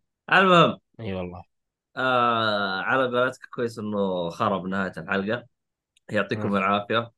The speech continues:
Speaker 1: آه، جميعًا. ولكن
Speaker 2: يعافيك.
Speaker 1: أسامة، أنت مخصومًا عليك يا أسامة.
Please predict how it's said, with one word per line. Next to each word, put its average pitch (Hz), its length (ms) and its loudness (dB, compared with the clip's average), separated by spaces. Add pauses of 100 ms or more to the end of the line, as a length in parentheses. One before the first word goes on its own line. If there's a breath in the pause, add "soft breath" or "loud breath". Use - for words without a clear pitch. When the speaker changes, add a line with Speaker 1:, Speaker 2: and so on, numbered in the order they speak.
(120)
Speaker 1:
آه، 87 140 -6
جميعًا. 98 560 -6 (1200 loud breath)
ولكن 107 560 2
Speaker 2:
يعافيك. 95 240 -6
Speaker 1:
أسامة، 104 1000 0
أنت 101 300 -6
مخصومًا 95 1120 -6
عليك 92 680 -6
يا 78 160 -6
أسامة. 80 500 -10